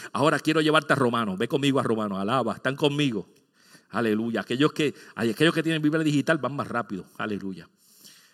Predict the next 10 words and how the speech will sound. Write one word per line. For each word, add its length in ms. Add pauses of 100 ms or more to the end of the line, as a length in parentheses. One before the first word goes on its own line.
(100)
Van 140
más 140
rápido. 400
Espa-, 180
espérate, 320
antes 220
de 20
llevarte 540
a 100
Romanos, 400